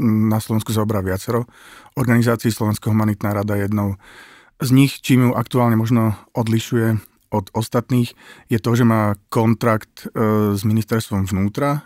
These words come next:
a realizuje integračný, e, projekt, ktorý je financovaný z Európskej únie, e, z Fondu pre azyl,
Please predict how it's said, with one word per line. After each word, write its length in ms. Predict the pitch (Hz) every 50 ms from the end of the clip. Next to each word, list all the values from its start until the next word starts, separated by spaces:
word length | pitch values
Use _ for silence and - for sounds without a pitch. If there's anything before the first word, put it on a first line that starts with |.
| - -
a 160 | - 110 107
realizuje 480 | 107 110 107 107 107 107 113 104 110
integračný, 540 | 117 107 113 110 110 107 - - 113 107 101
e, 20 | - _ - - - - - - - _ _ _ - - 107 104 101 98 - _
projekt, 720 | - 117 117 117 117 117 110 - - _ _ - - - -
ktorý 320 | - - 123 113 113 113 104
je 80 | -
financovaný 580 | - 117 110 107 101 - - 107 107 107 101 101
z 160 | 98 - -
Európskej 640 | 107 113 110 107 107 - - - 104 98 98 92 -
únie, 460 | - 107 117 123 143 151 151 151 151
e, 20 | 143 - - - - 110 107 104
z 40 | 101 -
Fondu 240 | - 117 110 107 107 107
pre 160 | - 107 -
azyl, 340 | - 104 107 113 110 110 101